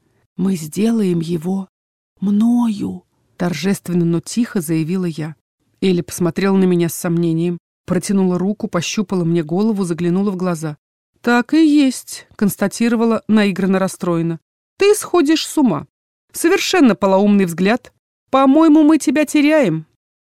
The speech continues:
Душевного лекаря сюда и срочно!» «Эля!» протянула я.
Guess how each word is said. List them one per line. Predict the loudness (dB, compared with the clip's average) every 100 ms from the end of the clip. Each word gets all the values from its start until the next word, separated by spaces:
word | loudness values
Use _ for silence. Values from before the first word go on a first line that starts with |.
| _
Душевного | -2 0 2 4 4 6
лекаря | 4 4 2 0
сюда | -2 -2 -2 0
и | 2
срочно!» | 4 4 4 2 0 -2 -2 _ _ _
«Эля!» | -2 0 2 2 2 2 0 -2 -2 -4 -6 -10 _ _
протянула | -8 -6 -2 0 0
я. | -2 -4